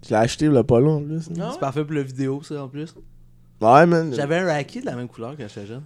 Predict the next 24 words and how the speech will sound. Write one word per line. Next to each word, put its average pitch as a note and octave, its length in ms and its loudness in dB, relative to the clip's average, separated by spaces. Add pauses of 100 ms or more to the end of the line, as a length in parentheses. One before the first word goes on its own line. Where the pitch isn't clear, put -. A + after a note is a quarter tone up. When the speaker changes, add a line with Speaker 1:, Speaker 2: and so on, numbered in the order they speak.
(140)
Speaker 1:
Ouais, A#3 160 -2
moi, D#3+ 80 2
j'avais B2+ 280 4
un, C#3+ 60 2
euh, A2 800 2
na-, A2+ 200 -6 (460)
tu - 80 -10
sais, D3 300 0
les A#2+ 80 -2
gros, D3 260 0
euh, A2+ 340 -2 (380)
terrasses. A#2 560 -4 (220)
Speaker 3:
LimeWire. C3+ 580 -6 (360)
C'est F3+ 140 -12
ton - 20 -10
Speaker 2:
Non, G#3 160 -6
non, G#3 40 -6
Speaker 3:
laptop. G#3 300 -4
Speaker 2:
non, G#3+ 160 -4
l'affaire G3+ 340 -6
qu'on G#3 100 -8
se F#3 60 -14
mettait F#3+ 220 -10
tout G#3 100 -12